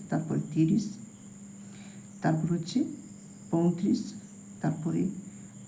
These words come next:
পঁচিশ বৃহস্পতিবার, শুক্রবার কুড়ি আর শনিবার তিরিশ। বোঝা গেল? তোমরা এইভাবে ছবিটা এঁকে নেবে,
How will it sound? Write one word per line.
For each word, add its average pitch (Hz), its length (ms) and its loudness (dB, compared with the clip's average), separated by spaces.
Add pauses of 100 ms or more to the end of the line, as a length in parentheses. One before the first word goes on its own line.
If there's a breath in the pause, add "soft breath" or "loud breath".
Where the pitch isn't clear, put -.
পঁচিশ 185 340 12 (120)
বৃহস্পতিবার, 196 640 6 (220)
শুক্রবার 165 500 0 (160)
কুড়ি 202 200 10 (540)
আর 156 60 2 (100)
শনিবার 233 360 10 (120)
তিরিশ। - 280 -2 (640)
বোঝা 214 240 8
গেল? 247 100 4 (480 loud breath)
তোমরা 220 200 8 (100)
এইভাবে 196 240 12 (100)
ছবিটা - 280 2 (360)
এঁকে 156 220 6
নেবে, - 180 0